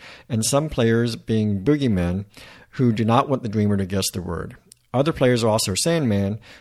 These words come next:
who will sometimes want to give good clues, but will sometimes want to give bad clues. The dreamer doesn't really know who's giving good clues and bad clues, but may figure it out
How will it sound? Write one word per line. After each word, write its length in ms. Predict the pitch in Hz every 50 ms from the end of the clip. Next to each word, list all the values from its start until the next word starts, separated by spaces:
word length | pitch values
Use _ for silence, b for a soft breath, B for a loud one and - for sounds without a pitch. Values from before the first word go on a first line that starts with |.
| B
who 240 | - - - 135 127
will 560 | 123 117 117 117 113 113 110 110 107 110 - -
sometimes 720 | - - 151 151 147 - 127 131 127 127 123 123 117 -
want 200 | 117 117 113 -
to 60 | 117
give 240 | 101 98 110 101 92
good 220 | 92 - 147 139 -
clues, 460 | - 143 131 127 127 127 127 123 127
but 260 | - - - 113 -
will 400 | - 113 98 101 101 101 - - _ _ -
sometimes 480 | - - 123 123 120 120 113 110 101
want 140 | 98 98 98
to 60 | -
give 220 | 92 92 101 92 98
bad 320 | 104 117 123 131 - -
clues. 460 | - - 92 82 - - - - - B B B B B B B B B B B B
The 80 | - 113
dreamer 320 | 101 120 139 160 165 160
doesn't 340 | 135 117 127 127 127 135 131
really 280 | 135 135 151 160 165
know 300 | 147 117 107 104 107 117
who's 360 | 117 - - 147 147 156 143 127
giving 300 | 117 131 123 127 117 98
good 200 | 120 143 135 -
clues 460 | - 123 107 98 95 95 107 110 -
and 180 | - - 101
bad 280 | 95 117 127 139 - -
clues, 440 | - - 101 92 90 87 95 101 - - _ _
but 120 | - 107 -
may 220 | 120 120 127 143
figure 320 | 143 - 143 135 135 135 135
it 100 | 117 -
out 320 | 104 95 92 101 107 -